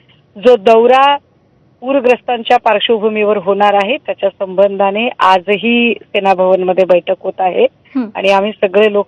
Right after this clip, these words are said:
Speaker 1: त्या बैठकीसाठी, दोन वाजता बैठक असेल आणि त्यात, अ, या सगळ्या गोष्टी ठरतील की या भेटीमध्ये मदतीचं स्वरूप काय असेल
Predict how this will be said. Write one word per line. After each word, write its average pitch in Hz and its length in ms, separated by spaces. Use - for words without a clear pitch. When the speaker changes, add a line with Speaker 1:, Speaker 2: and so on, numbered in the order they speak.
Speaker 1:
त्या 208 80
बैठकीसाठी, 185 720
दोन 180 240
वाजता 180 320
बैठक 175 380
असेल 247 280
आणि 190 460
त्यात, 208 380
अ, 208 400
या 202 180
सगळ्या 214 180
गोष्टी 208 340
ठरतील 202 440
की 233 500
या 196 260
भेटीमध्ये 214 600
मदतीचं 208 500
स्वरूप 202 400
काय 196 200
असेल 214 300